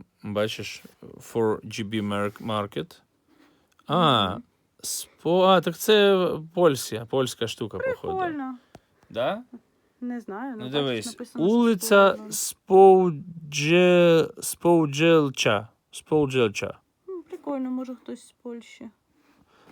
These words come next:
Speaker 1: Ну, а чого, вона ж їздить з усіх боків. Е, тобто, а, е, з, з приводу диска ви зрозуміли.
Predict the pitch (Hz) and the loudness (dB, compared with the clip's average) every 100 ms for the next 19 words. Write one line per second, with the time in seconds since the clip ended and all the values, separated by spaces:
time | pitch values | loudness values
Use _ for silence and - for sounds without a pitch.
0 | - 269 285 - 131 131 123 147 131 123 | -4 -2 0 0 0 0 -4 -4 -4 -4
1 | 113 107 127 - 147 139 - 113 110 - | -6 -8 -12 -10 -12 -14 -18 -18 -18 -18
2 | 90 _ _ _ _ _ - 101 101 98 | -20 _ _ _ _ _ -16 -12 -12 -12
3 | 95 95 156 147 156 143 120 - - 95 | -12 -12 -12 -10 -10 -8 -10 -16 -20 -20
4 | - _ _ _ - - 107 - - - | -20 _ _ _ -20 -18 -18 -18 -20 -20
5 | - - - - - 196 165 139 131 156 | -18 -16 -18 -16 -10 -10 -10 -12 -10 -10
6 | - 107 107 127 120 117 123 131 180 220 | -10 -14 -14 -12 -12 -14 -14 -14 -12 -12
7 | 254 | -14